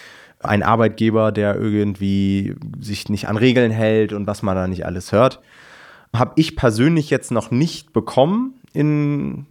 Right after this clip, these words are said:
Gesprächen, aber schon immer mal mitbekommen, dass Leute das kritisieren. Und ihr kennt das ja auch bei euren Büchern, dass es manchmal einfach Leute gibt, die grundsätzlich nicht auf Amazon bestellen wollen.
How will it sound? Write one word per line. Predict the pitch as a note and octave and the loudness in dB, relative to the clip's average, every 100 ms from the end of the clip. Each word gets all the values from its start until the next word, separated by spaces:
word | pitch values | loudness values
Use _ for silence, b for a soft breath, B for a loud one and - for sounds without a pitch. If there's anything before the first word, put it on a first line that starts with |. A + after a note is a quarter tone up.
| _ - | _ -4
Gesprächen, | C3+ - C#3 D3 D3+ C#3+ | -4 -2 -2 0 -2 0
aber | A#2 A#2+ | 2 2
schon | - A#2 | 0 -2
immer | B2+ B2+ | 2 2
mal | A2+ A2 | 2 2
mitbekommen, | A#2 A#2 G#2+ - G2 F#2+ | 0 -2 -6 -4 -4 -4
dass | F#2 | -2
Leute | G#2 G2 | -2 -2
das | F#2+ - | -4 -6
kritisieren. | F#2 F#2+ G#2+ B2+ | -4 0 2 2
Und | G#2+ G#2+ B B | 2 -2 B B
ihr | - | -6
kennt | - C3 | 2 2
das | B2+ - | 2 2
ja | F2+ | 2
auch | B2 A#2+ - | 2 0 -4
bei | - | -8
euren | A2 G2+ G2 | -2 -2 0
Büchern, | B2+ B2 A2+ A2+ B - | -2 0 -2 -4 B -8
dass | G2+ | -6
es | G#2+ G2+ | -4 -2
manchmal | G2+ - G#2 | -4 0 0
einfach | F#2 F#2+ | 0 -2
Leute | F#2+ G#2 G#2 | 0 0 0
gibt, | G2+ - | -4 -2
die | G#2 G2 | -2 0
grundsätzlich | G#2+ A2+ A2 G#2 | 2 2 0 -4
nicht | A2+ G#2 | -2 -2
auf | - | 2
Amazon | B2 A#2+ - F#2 | 2 2 0 -8
bestellen | E2+ - F2 E2+ | -6 -4 -4 -4
wollen. | F#2 G#2+ | -4 -6